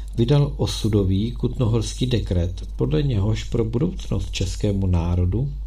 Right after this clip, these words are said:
budou přisouzeny na Pražské univerzitě tři hlasy ve všech radách, soudech, zkouškách,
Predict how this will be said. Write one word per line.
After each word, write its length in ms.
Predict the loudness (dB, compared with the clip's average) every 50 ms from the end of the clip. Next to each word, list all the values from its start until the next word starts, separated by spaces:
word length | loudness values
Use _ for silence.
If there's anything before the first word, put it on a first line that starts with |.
| -8 -8 -10 -10 -10 -10 -10 -10 -10 -10 -4 0
budou 280 | 2 4 4 4 4 2
přisouzeny 720 | 0 0 0 0 0 2 0 2 2 2 2 2 2 2
na 120 | 0 0
Pražské 520 | 0 0 0 -2 -2 -2 -4 -2 -2 -2 -2 -2 -2
univerzitě 800 | 0 0 2 2 2 0 0 0 -2 -2 0 0 0 2 0 0 -2
tři 260 | -4 -4 0 0 2 2
hlasy 520 | 2 2 0 0 -2 -2 -2 -2 0 0
ve 160 | 0 0 0
všech 360 | 0 -2 -2 -4 -4 -4 -2
radách, 600 | -2 0 0 0 0 0 0 0 -2 -2 -4 -6 -8 -8 -8 -8 -8 -8 -8
soudech, 720 | -8 -2 2 2 4 4 4 4 4 2 2 2 0 -4 -6
zkouškách, 1040 | -6 -8 -8 -4 0 2 2 2 2 0 -2 -4 -2 -2 0 0 0 0 -2 -2